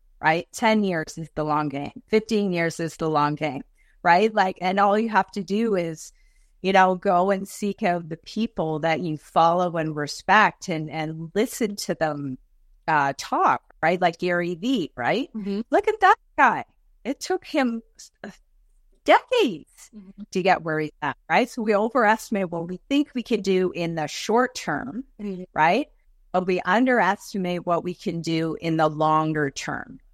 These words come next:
Speaker 2: Mm-hmm.
Speaker 1: And be able to realize what we can do in the longer term, then we gotta stick around,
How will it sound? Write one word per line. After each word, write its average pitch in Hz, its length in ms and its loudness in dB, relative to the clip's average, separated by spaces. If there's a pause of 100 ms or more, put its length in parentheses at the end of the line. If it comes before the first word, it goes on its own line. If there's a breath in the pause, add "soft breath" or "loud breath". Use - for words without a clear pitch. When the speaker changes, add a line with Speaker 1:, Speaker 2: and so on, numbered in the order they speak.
(320)
Speaker 2:
Mm-hmm. 226 240 -4
Speaker 1:
And 170 320 -2 (460)
be 190 80 0
able 190 240 2
to - 180 -6
realize 185 1040 2
what 165 140 -6
we 175 80 -4
can 180 160 -6
do 160 160 -4
in 156 80 -2
the 143 80 0
longer 175 360 0
term, 143 520 -10 (920)
then 165 120 -10
we 190 120 0
gotta 196 200 6
stick - 340 -6
around, 165 540 -4